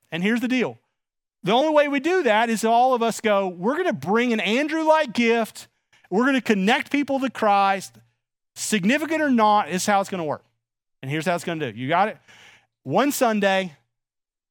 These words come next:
three weeks from now, there's another thing that's happening that Sunday. I don't see it as significant, and most of you won't either 'cause the Cowboys aren't there,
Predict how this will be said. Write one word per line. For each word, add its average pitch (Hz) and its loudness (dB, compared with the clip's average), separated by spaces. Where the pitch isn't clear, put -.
three 226 2
weeks 254 0
from 240 -2
now, 160 0
there's 170 -4
another 226 2
thing 247 -2
that's 226 -4
happening 208 0
that 180 -2
Sunday. 175 0
I 170 2
don't 240 0
see 220 -2
it 202 -2
as 190 2
significant, 185 -6
and 160 -8
most 196 -2
of 196 -4
you 196 -2
won't 185 -4
either 220 -2
'cause 160 -8
the 139 -8
Cowboys 214 0
aren't 202 -2
there, 190 -2